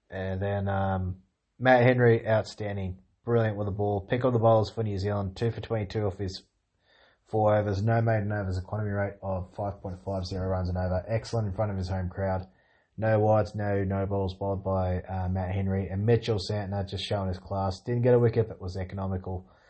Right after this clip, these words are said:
None for twenty-three off his four overs, no maiden overs, economy rate of five point seven five runs and over. Didn't bowl a wide or a no ball, and did not concede a boundary as well. He was absolutely superb. In reply,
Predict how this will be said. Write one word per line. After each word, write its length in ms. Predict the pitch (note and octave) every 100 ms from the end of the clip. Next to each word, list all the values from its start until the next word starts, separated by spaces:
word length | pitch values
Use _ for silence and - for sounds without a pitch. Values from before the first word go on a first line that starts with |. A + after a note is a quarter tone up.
| _ _ -
None 200 | A2 A2
for 140 | G#2
twenty-three 540 | - A2 G#2 - G#2+
off 160 | G#2 G2
his 180 | G2 - -
four 240 | G2+ G2
overs, 260 | G2 F#2+ F#2
no 200 | G#2 G#2+
maiden 320 | G#2 F#2+ G2
overs, 260 | G2 F2+
economy 360 | F2 - G2+ G2
rate 240 | F#2+ F#2+ -
of 280 | F#2 F2+ F2+ _ _ _ _ -
five 260 | A2 G2
point 180 | - G2
seven 280 | - G#2 G2
five 300 | F#2 G#2 G2
runs 240 | G2 F#2+
and 80 | F#2+
over. 180 | F#2 F#2
Didn't 260 | F2+ A2 G#2
bowl 180 | G#2+ G#2+
a 40 |
wide 220 | G#2 G#2
or 100 | G2+
a 40 | G2+
no 160 | G2+
ball, 220 | G2 G#2
and 280 | G2 G2 F#2
did 180 | A2+ G#2+
not 220 | A2 G2+
concede 480 | - G2+ - G#2 F#2+ G2
a 120 | G2
boundary 600 | F#2+ F#2+ F#2+ F#2 G2 F#2+
as 220 | F#2 F2+ -
well. 240 | F#2+ F#2+ F#2
He 180 | F#2 F2+
was 260 | F#2 F2+ - -
absolutely 960 | C#3+ G3 - - A2+ G2+ G2 F#2+ F#2
superb. 540 | F2+ F2+ F2 F2+ F2 F2+ - _ _ - - - - _ _ _ -
In 140 | C3+
reply, 460 | C#3 B2+ D3 C#3+